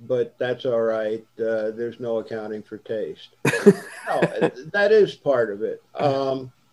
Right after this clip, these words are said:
as much as I can present of what I see, uh, yeah, that's what I wanna do. If I can do it with pictures, with a little bit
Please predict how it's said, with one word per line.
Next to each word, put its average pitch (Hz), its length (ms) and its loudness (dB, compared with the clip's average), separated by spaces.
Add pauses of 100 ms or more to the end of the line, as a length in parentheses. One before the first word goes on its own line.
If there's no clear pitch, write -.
(460)
as 147 220 4
much 175 300 0
as 160 180 4
I 151 200 6
can 147 240 -2
present 135 600 -2
of 127 260 -2
what 131 300 0
I 113 260 0
see, 113 760 -4 (880)
uh, 127 260 0
yeah, 127 400 0
that's 127 320 -4
what 139 120 2
I 127 80 0
wanna 127 340 0
do. 117 340 0
If 113 140 -2
I 131 120 2
can 131 200 -4
do 131 220 4
it - 80 0
with 113 260 -8
pictures, 131 800 0 (120)
with 127 380 -4 (460)
a 131 100 -2
little 135 340 0
bit 120 360 0